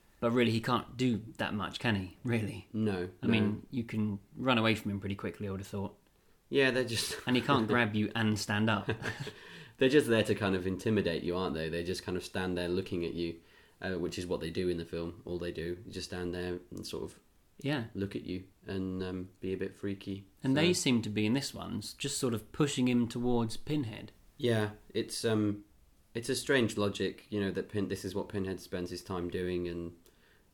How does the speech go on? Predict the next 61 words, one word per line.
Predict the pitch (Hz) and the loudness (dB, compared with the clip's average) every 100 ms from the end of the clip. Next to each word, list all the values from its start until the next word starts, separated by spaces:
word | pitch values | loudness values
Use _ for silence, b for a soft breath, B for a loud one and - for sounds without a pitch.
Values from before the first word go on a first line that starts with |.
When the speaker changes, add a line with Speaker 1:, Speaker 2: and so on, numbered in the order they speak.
| - | -18
Speaker 2:
uh, | 69 62 55 - | -14 -14 -14 -10
he's | 98 95 | -6 -4
got | - | -4
these | 92 92 | -4 -2
new | 98 | -4
Cenobites, | 95 92 87 90 80 | -2 -4 -2 -2 -2
but | - 87 | -4 -4
there's | 90 | -4
no | 92 | -4
sort | 90 - | -4 -4
of | 82 | -6
explanation | - 87 87 - 87 | -6 -6 -8 -6 -8
of | 85 | -8
where | 82 | -8
they've | 80 - | -10 -10
come | 87 82 | -8 -8
from. | 87 82 | -6 -6
They're | 80 | -6
just | 80 82 | -8 -10
servants | - 82 82 82 - | -8 -8 -8 -10 -10
to | - | -12
help | 85 80 80 | -10 -10 -10
him, | 80 80 82 _ - - _ _ | -10 -10 -12 _ -20 -20 _ _
you | 90 87 | -10 -10
know, | |
just | 85 - | -12 -8
to | 131 | -2
Speaker 1:
Yeah. | 123 | 0
Speaker 2:
intimidate | 135 95 90 90 | 0 -2 -2 -6
people. | - 95 - 92 | -6 -6 -4 0
Speaker 1:
And | 127 | 4
in | |
that | 120 107 | 4 4
first | 139 135 - | 2 2 2
scene, | 104 104 | 0 2
the | 107 | 0
sort | 107 | -2
of | 104 | 0
dream | 120 113 | 2 2
sequence, | - 95 104 98 - | 2 -6 -4 -4 -2
they | - 107 | -2 0
are | 101 | 0
just | 110 104 - | -2 -4 -4
there | 113 107 101 | -2 -2 -2
to | - 110 107 101 - | -2 0 2 0 -2
push | - 120 - | -4 -2 0
him | 113 104 | 0 2
towards | 107 104 104 101 | 2 2 2 0
the | - | -6
front | - 113 101 - | -4 -2 -2 0
door | 113 98 98 | 2 2 -2
of | - 107 | -6 -6
the | 104 | -4
house | 107 101 98 | -2 -2 -2
where | 110 104 | -2 -2
Pinhead | - 127 104 95 | -2 -2 0 -2
will | 101 95 | -2 -2
be | 95 92 95 | -2 -4 -2
waiting | 101 95 98 | -2 0 -4
for | 95 95 | -6 -8
him. | 85 | -10